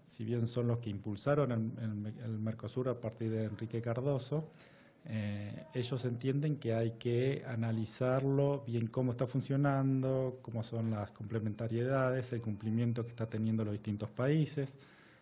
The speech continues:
Ellos entienden que por ahí incorporar nuevos países, como el caso de Venezuela,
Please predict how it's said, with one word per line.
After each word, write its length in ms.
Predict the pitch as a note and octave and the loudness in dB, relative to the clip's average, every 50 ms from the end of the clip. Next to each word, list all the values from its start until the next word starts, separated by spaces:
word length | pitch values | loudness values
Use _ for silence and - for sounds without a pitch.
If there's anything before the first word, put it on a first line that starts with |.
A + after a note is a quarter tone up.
| - - | -12 -8
Ellos 200 | A2+ A2+ A#2+ A2 A2 | -6 -2 -2 0 0
entienden 480 | A2 G2 - A#2 A2+ A2+ A2 A2+ A2 | 0 -2 0 0 2 2 2 2 0
que 100 | G#2+ A2+ | 0 -2
por 220 | A2+ - G#2+ G#2 G#2 | -6 -6 -4 -4 -2
ahí 320 | G#2 G#2+ G#2+ A2 A2+ A#2 A2+ - - - - - - - - - - - - - - - - - - - - - - - - | -2 -2 0 0 0 -2 -2 -4 -8 -18 -20 -20 -20 -20 -20 -20 -20 -20 -20 -20 -20 -20 -20 -20 -20 -20 -20 -20 -20 -14 -8
incorporar 540 | A#2+ A2 - A2+ A2 - - A2 G#2 A2+ A2+ | -6 -6 -4 -4 -6 -6 -4 -2 0 0 2
nuevos 260 | A2 A2+ A2+ A2 G2 | 2 2 2 2 0
países, 380 | - - A#2+ B2+ C#3 C3 - B2+ | 0 -2 0 0 0 0 -2 -4
como 140 | A#2 A2+ G#2 | -4 -4 -4
el 80 | G#2 | -4
caso 240 | - A2 G#2+ - A2 | -4 -6 -6 -4 -4
de 80 | G#2 G2+ | -4 -4
Venezuela, 800 | G#2 G2+ - - B2 B2+ - - - B2+ C3 C3 C3 C#3 C3+ | -4 -6 -6 -6 -8 -8 -8 -4 0 2 4 4 4 4 2